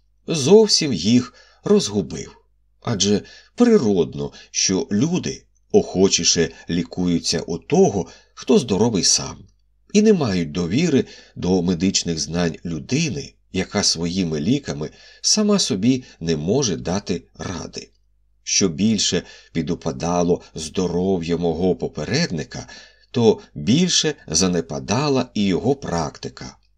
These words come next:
Коли я купив її, вона вже замість колишніх тисячі двохсот фунтів на рік приносила лише десь із триста.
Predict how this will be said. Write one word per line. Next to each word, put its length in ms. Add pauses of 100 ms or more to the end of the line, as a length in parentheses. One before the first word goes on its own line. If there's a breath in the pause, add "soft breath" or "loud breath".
(420)
Коли 300
я 80
купив 500
її, 360 (440 loud breath)
вона 440
вже 240
замість 640 (240)
колишніх 880 (380 soft breath)
тисячі 680
двохсот 600
фунтів 640
на 120
рік 460 (280)
приносила 840 (260)
лише 480
десь 540 (160)
із 240
триста. 640